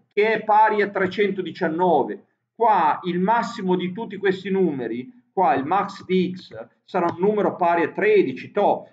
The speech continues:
Ma proviamo anche a generarne addirittura invece che centomila, cento milioni.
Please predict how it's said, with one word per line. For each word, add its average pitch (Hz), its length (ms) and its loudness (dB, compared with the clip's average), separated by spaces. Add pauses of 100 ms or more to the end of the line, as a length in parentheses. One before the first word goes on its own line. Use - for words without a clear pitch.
(120)
Ma 185 140 0
proviamo 240 480 0
anche 240 280 0
a 185 60 4
generarne 190 1040 0
addirittura 190 1040 0 (180)
invece 190 640 0
che 185 420 4
centomila, 180 840 0
cento 247 360 0
milioni. 120 560 0